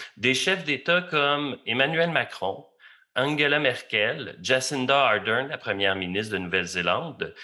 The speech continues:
et d'autres figures notables comme Mark Zu-,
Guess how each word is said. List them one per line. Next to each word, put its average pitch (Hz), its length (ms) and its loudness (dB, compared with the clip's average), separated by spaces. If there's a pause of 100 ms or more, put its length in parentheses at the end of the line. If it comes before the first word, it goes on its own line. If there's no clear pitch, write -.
(260)
et 156 240 2
d'autres 139 320 0
figures 123 420 0
notables 117 720 2
comme 101 280 2
Mark 113 280 2
Zu-, 107 260 -8